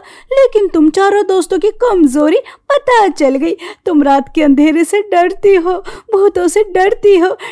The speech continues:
डरपोक, डरपोक, डरपोक। <laughs> हम डरपोक नहीं हैं और ना ही भूतों से डरते हैं। हमें तेरी शर्त मंजूर है,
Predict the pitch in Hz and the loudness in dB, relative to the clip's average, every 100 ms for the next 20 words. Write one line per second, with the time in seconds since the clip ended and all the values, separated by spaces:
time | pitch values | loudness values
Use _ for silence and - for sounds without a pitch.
0 | - 523 508 440 349 - 294 330 403 440 | -8 0 2 2 0 0 0 0 -2 0
1 | 494 427 320 - 320 349 - 494 494 359 | 0 2 -2 -2 -4 -4 -2 0 2 0
2 | 285 - 349 659 679 605 539 - 480 554 | -2 -2 -2 -2 -2 -2 -4 -6 -12 -14
3 | - 440 - - - - 381 466 _ _ | -16 -20 -20 -20 -14 -2 0 0 _ _
4 | 339 359 370 381 403 403 370 320 359 320 | -2 2 2 0 -2 2 2 4 4 4
5 | 247 - - 370 359 339 359 370 269 311 | 0 -6 0 4 4 4 2 0 -2 0
6 | 339 381 392 381 339 330 302 277 - - | 0 0 0 0 0 2 2 0 -8 -20
7 | - - _ _ _ _ _ - - - | -20 -20 _ _ _ _ _ -20 -20 -12
8 | - 349 403 370 339 349 - 349 403 359 | 0 2 2 2 2 2 0 -4 2 4
9 | 311 285 349 359 302 254 | 4 4 2 4 2 0